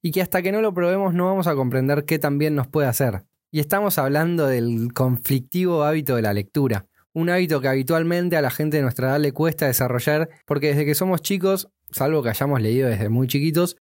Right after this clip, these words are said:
solemos asociar este hábito a la obligación de tener que hacerlo para la escuela y a las tareas que hacíamos con esas lecturas.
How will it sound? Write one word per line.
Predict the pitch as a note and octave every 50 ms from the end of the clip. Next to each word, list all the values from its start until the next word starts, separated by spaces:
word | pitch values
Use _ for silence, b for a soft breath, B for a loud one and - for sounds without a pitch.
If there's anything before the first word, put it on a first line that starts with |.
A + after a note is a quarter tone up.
| _ _
solemos | - - D3 D#3 F3 F3+ E3
asociar | D#3+ C3+ C3+ C3+ B2+ - - D#3 D3+ D#3
este | C#3+ - - C3+
hábito | C#3+ D3+ D#3+ D#3+ D3 D#3
a | C3+
la | B2 A2+ A2
obligación | A2 A2+ A2 A2 A2 G2 - - D3 D3 D3+
de | D3+ C#3
tener | A#2+ A#2 A2+ A#2+ B2+ B2+
que | B2
hacerlo | A2+ - C3+ C3 C3 B2+ A2+
para | A#2+ A2+ G#2+
la | G2+ G2+
escuela | - - - D#3+ E3 E3 E3+ E3+ D#3+
y | C#3 B2 A#2 A2 A2+ A2 A2
a | A2
las | A2 G2+ F#2+
tareas | - C3 C#3 D#3 E3+ D#3 B2 -
que | - A#2
hacíamos | - C3+ C3 A#2+ A2+ G#2+
con | - B2 A#2
esas | A#2 - B2 A2+ G2+
lecturas. | A#2 G#2+ - - B2 A2 G2 F#2 - -